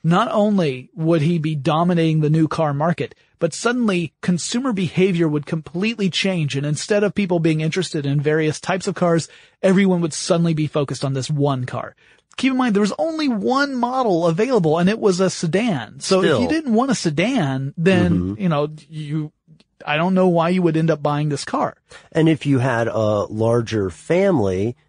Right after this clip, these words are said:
Speaker 2: then it, like, there's so many situations. You have
Speaker 1: Yep.
Speaker 2: a larger family, or you're, you're just a college student buying their first car, and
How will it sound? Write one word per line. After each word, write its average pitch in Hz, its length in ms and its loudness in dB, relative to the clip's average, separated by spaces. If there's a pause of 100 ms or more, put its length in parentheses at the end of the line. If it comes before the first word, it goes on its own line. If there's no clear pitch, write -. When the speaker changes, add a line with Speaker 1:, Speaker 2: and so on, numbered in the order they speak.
(180)
Speaker 2:
then 120 320 2
it, 143 220 -4
like, 185 260 0
there's 190 220 2
so 208 80 0
many 185 160 4
situations. 143 580 0
You 98 80 0
have 98 120 0
Speaker 1:
Yep. 127 80 4
Speaker 2:
a - 20 4
larger 127 240 0
family, 127 420 2
or - 80 -2
you're, 117 340 2
you're 117 340 0
just 113 340 -2 (240)
a - 60 -6
college 143 460 0
student 113 340 -2
buying 113 240 0
their 110 100 0
first 113 320 -4
car, 185 280 2
and 123 280 0